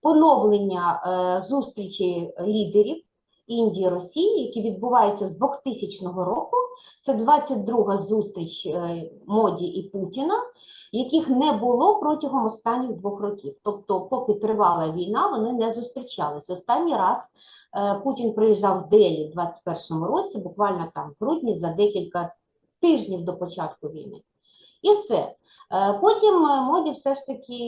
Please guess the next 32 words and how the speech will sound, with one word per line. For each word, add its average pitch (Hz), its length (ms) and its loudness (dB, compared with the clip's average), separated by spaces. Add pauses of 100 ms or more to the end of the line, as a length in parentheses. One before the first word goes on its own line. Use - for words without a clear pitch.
(120)
якось 214 380 -2
там 196 280 -6
його 190 180 -6
обходив. 392 600 0
Е, 214 560 2
ну, 381 200 4
вони 233 260 2
зустрічались 220 600 -2
на 214 60 -4
багатосторонніх 226 840 -2
зустрічах, 170 540 -10
було 196 300 -4
таке. 151 400 -16 (480)
Е, 175 180 -4
зокрема, 185 540 0
в - 40 -
Самарканді 339 640 -2
в, 247 380 -8
в - 60 -18
шос, 247 460 -4
е, 233 80 -2 (440)
в 180 100 -14
двадцять 208 220 -2
другому 202 320 -2
році. 185 460 -6 (480)
От, 214 360 0
але 226 420 4 (180)
оцих 202 460 -2
зустрічей 196 800 -4
лідерів 208 560 4
не 208 180 0
було. 220 600 -4